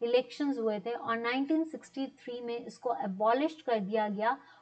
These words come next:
और फिर से जो है लेजिस्लेटिव असेंबली में कन्वर्ट कर दिया गया। तो ये याद रखना, elections were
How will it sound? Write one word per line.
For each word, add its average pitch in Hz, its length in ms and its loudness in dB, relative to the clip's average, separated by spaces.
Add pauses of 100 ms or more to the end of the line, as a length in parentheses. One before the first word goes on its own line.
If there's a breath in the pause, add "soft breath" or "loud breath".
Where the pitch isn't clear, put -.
(100)
और 233 140 6
फिर 294 260 0
से 311 220 -6
जो 247 180 0
है 240 240 -4
लेजिस्लेटिव 214 720 -4
असेंबली 226 560 -4
में 240 180 -6
कन्वर्ट 208 540 -4
कर 220 180 0
दिया 226 300 2
गया। 240 220 0 (400 soft breath)
तो 254 60 -2
ये 254 180 2
याद 214 320 6
रखना, 202 400 -4
elections 262 680 4
were 269 200 8